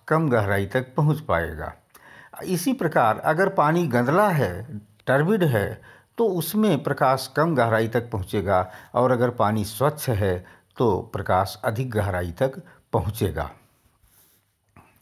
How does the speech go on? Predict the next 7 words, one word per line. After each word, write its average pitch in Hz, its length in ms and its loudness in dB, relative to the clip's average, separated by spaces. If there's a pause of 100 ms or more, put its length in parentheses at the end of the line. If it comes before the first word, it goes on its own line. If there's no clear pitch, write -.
(540)
और 113 480 2 (340)
नी-, 160 340 2
गहरे 170 460 2
समुद्र 156 420 0
में 107 380 0 (1500)
अगर 127 380 2
स-, - 240 -14